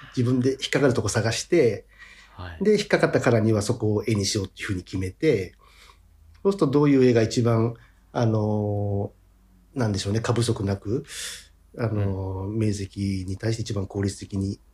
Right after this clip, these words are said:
Speaker 1: 情報を伝えられるのかな、みたいなことで、で、まあ、似てる絵をいっぱい探すというか、今インターネットでいろいろ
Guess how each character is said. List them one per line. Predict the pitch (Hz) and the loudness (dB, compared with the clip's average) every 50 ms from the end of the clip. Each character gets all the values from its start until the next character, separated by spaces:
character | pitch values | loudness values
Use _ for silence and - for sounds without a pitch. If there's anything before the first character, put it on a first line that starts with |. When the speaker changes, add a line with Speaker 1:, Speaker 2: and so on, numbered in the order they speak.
| _ _ | _ _
Speaker 1:
情 | - 110 90 | -8 -8 -6
報 | 95 | -6
を | 95 | -8
伝 | 92 - - - 117 | -10 -8 -4 -2 -2
え | 107 | 0
ら | 104 | 0
れ | 104 101 | 0 0
る | 98 | -2
の | 92 95 | -4 -4
か | - 107 117 | -4 -2 -2
な、 | 143 160 151 | 0 0 0
み | 135 123 | 0 2
た | 120 107 | 0 0
い | 101 | 0
な | 95 95 95 98 95 - - | 0 -2 -4 -6 -8 -12 -14
こ | - 120 | -14 -12
と | - 101 92 | -10 -8 -4
で、 | 101 117 110 104 98 | 0 0 0 0 0
で、 | - - 185 | 0 0 2
ま | 151 170 180 | 4 4 4
あ、 | |
似 | 117 120 123 | 4 4 4
て | 123 165 | 6 4
る | 147 151 160 | 6 6 6
絵 | 151 | 4
を | 117 | 2
い | 104 | 2
っ | - | -2
ぱ | - - | -2 -2
い | 113 | -2
探 | - - 110 101 101 | -2 0 -2 -2 -2
す | 95 - - - - - - 113 | -2 -4 -6 -6 -8 -6 -6 -6
と | - - 98 | -6 -6 -10
い | 92 | -10
う | |
か、 | - 95 | -8 -6
今 | 101 95 95 | -6 -4 -4
イ | 101 | -4
ン | 104 104 | -4 -2
タ | - | -2
ー | 107 | -2
ネ | 110 | -2
ッ | 117 | -2
ト | - 107 | -4 -6
で | 95 92 | -6 -6
い | |
ろ | 92 95 92 | -8 -8 -8
い | 90 | -10
ろ | 90 90 95 | -12 -14 -16